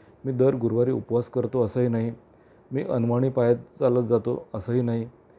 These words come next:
यापैकी जे जे, अ, सांगितलं जातं त्यापैकी मी काहीच करत नाही, पण तरीसुद्धा मी भक्ती करतो. याचं कारण असं आहे की स्वामी माझे चोवीस तास अवतीभोवती असतात.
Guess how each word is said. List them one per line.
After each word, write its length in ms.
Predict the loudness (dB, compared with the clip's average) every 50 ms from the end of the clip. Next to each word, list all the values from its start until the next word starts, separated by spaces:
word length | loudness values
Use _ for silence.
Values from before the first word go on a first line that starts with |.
| -20 -20 -20 -20 -20 -14 -4 -2
यापैकी 460 | 0 0 0 0 -4 -4 -6 -8 -8
जे 400 | -8 -10 -10 0 4 6 6 6
जे, 240 | 6 4 2 2 2 -2 -8 _ _ _ _ _ _ _ -10
अ, 180 | -6 -6 -6
सांगितलं 420 | -4 -4 -4 -2 -2 -2 -2 0 0
जातं 240 | 0 0 0 -2 -2
त्यापैकी 360 | -4 -4 -6 -6 -6 -6 -4
मी 120 | -4 -4
काहीच 260 | 0 2 2 2 2
करत 220 | 0 0 2 2 2 0
नाही, 140 | -2 -4 -4
पण 160 | -4 -6 -4 0 0
तरीसुद्धा 380 | 0 2 2 0 2 2 2
मी 80 | 2 2
भक्ती 320 | 2 0 0 -2 -2 -2
करतो. 380 | 0 0 0 0 -2 -6 -8 -8 -10 -20 -20 -20 _ _ -20 -20 -20 -20 -20 -20 _ -20 -20 -8 -4 -4
याचं 160 | -2 0 -2 -2 -2 0
कारण 280 | 0 2 2 2 2 0
असं 200 | 0 0 0 0
आहे 100 | 0 -2
की 140 | -4 -8 -12 -12 -14 _ _ _ -20 -20
स्वामी 480 | -10 -6 -4 -2 -2 0 -2 -2 -2 -4 -8 -12 -20 -20 -20 -18 -18 -18 -18 -16
माझे 280 | -8 -4 -2 0 0 0
चोवीस 360 | 0 2 0 0 0 0 -2
तास 140 | -2 0 0
अवतीभोवती 440 | 0 0 2 2 2 2 2 0 -2
असतात. 300 | -2 -2 -4 -6 -6